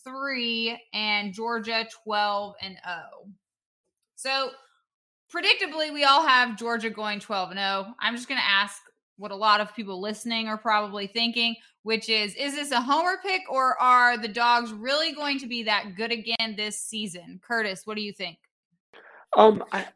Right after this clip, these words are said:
Speaker 2: I think you, I think the Dogs are gonna be that good this season. Realistically, when you look at their schedule outside of, say, uh, Tennessee and Kentucky on the second half, and in the first half,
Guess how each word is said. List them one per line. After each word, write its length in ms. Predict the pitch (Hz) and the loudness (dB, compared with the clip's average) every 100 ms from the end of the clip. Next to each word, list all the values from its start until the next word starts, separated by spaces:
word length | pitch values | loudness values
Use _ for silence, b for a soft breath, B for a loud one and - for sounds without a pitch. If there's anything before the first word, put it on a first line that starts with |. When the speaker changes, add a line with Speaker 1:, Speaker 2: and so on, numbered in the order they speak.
| _ | _
Speaker 2:
I 80 | 185 | -10
think 260 | - 240 - | -4 -2 2
you, 400 | 135 120 76 64 - _ _ - 120 | 2 2 -2 -6 -12 _ _ -6 -2
I 60 | |
think 160 | 202 135 | 2 6
the 120 | 98 | 6
Dogs 200 | 98 104 | 6 4
are 40 | |
gonna 140 | 101 90 | 2 4
be 160 | 98 95 | 2 2
that 300 | 87 82 - | 2 0 0
good 260 | 82 82 | -2 0
this 180 | 107 - | -6 -4
season. 400 | 110 110 120 107 | -2 -2 -2 2
Realistically, 680 | 113 120 82 110 - 117 117 | 4 6 4 2 -4 -2 0
when 120 | 107 | 0
you 100 | 95 | 2
look 200 | 95 101 | 2 0
at 80 | 101 | -2
their 100 | - | -4
schedule 480 | - 71 73 101 - | -2 -2 -2 -2 0
outside 400 | 92 - 95 95 | 0 0 0 0
of, 220 | 90 87 85 - _ B B _ | 2 0 -2 -10 _ B B _
say, 640 | - - 101 90 90 90 87 | -12 2 4 6 4 2 0
uh, 280 | - 69 64 - | 0 0 -2 -6
Tennessee 720 | - 95 - - 104 101 - | -2 0 -2 0 4 4 4
and 240 | 87 90 | 0 -2
Kentucky 400 | 90 - 87 - | -8 0 0 2
on 120 | 92 | 0
the 120 | 85 78 | -2 -6
second 340 | - 98 - 107 | 2 2 2 0
half, 320 | 110 104 - | 2 2 2
and 100 | 95 | -2
in 100 | 80 | -2
the 60 | |
first 280 | - 85 - | 2 0 0
half, 180 | 101 | -4